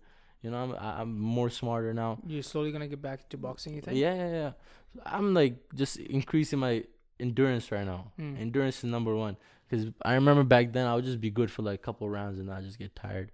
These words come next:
Speaker 2: Yeah.
Speaker 1: But my brother is, like, going ham right now.
Speaker 2: Oh,
Speaker 1: Going
Speaker 2: yeah, no,
Speaker 1: ham.
Speaker 2: I, I'm seeing his Instagram. He seems way more serious than back in the day.
Speaker 1: Bro,
Speaker 2: Way more serious.
Speaker 1: back in the day, me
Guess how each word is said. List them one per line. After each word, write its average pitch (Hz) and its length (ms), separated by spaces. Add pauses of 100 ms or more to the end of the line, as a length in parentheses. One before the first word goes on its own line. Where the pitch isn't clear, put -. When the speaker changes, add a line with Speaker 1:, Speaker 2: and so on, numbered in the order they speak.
Speaker 2:
Yeah. 131 240 (320)
Speaker 1:
But 110 80
my 120 140
brother 127 400
is, 123 140
like, 110 280
going 120 220
ham 117 380
right 113 160
now. 104 360 (320)
Speaker 2:
Oh, 120 40
Speaker 1:
Going 170 180
Speaker 2:
yeah, 160 140
no, 170 100
Speaker 1:
ham. 165 180
Speaker 2:
I, 170 40
I'm 165 100
seeing 208 220
his 185 80
Instagram. 160 400
He 151 80
seems 175 280
way 147 140
more 165 160
serious 147 540
than 123 260 (140)
back 143 260
in 135 60
the 127 80
day. 123 180
Speaker 1:
Bro, 123 300
Speaker 2:
Way 139 80
more 123 280
serious. 123 440
Speaker 1:
back 139 320
in 180 100
the 180 80
day, 180 240
me 160 460